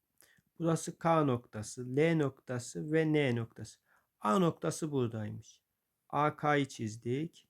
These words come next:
N L'yi çizdik. Buradaki açımıza on sekiz demiş. Bu uzunluğumuza iki x,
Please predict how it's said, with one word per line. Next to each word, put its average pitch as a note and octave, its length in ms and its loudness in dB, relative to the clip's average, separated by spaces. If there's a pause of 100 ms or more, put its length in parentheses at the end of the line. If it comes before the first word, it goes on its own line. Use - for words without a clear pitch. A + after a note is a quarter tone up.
N C#3+ 280 -2
L'yi A2+ 220 -2
çizdik. - 340 -20 (460)
Buradaki F#3 360 0
açımıza C#3+ 440 -2
on D#3 160 4
sekiz A#2+ 400 -8
demiş. B2 360 -8 (480)
Bu F#3+ 120 2
uzunluğumuza D3 880 2 (100)
iki C3 400 -6
x, - 260 -12